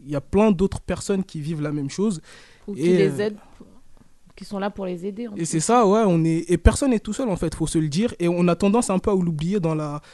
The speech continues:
Speaker 1: la vie, elle va vite. Et on est tous un peu, surtout nous les Parisiens, on est tous un peu dans notre monde où ça va vite, on calcule pas ce qui se passe à gauche, à droite. Et prendre le temps, en fait, de parler avec les gens, de s'asseoir, de s'interroger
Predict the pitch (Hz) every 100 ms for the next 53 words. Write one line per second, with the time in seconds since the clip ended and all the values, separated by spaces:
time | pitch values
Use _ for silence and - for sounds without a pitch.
0 | - 151 160 185 180 147 143 190 - -
1 | - 147 147 - 208 175 - 180 - 202
2 | 185 165 143 151 147 190 - - - -
3 | 139 139 190 175 160 170 160 156 170 170
4 | 190 156 - 151 156 151 185 156 165 151
5 | 147 190 185 165 - 175 160 147 170 170
6 | 147 139 185 - - - - - 147 -
7 | - 233 214 190 - 226 214 185 143 -
8 | 156 170 190 165 - 151 143 156 175 170
9 | 131 180 - 170 160 143 156 147 143 143